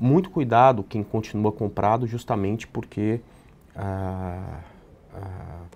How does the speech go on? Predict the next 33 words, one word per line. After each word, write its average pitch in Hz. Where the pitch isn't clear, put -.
é, 95
esse 117
é -
um 127
sinal, 107
ou 98
tem, 117
existe 110
um -
sinal 98
em 101
muitos 123
ativos, 110
né, 98
de 110
um 117
pouco 123
mais 113
de 113
correção 104
do 107
que 101
já 117
veio, 90
né? 92
E 107
é 117
interessante, 135
portanto, 139
né, 101
a 113
gente 120
cuidar, 139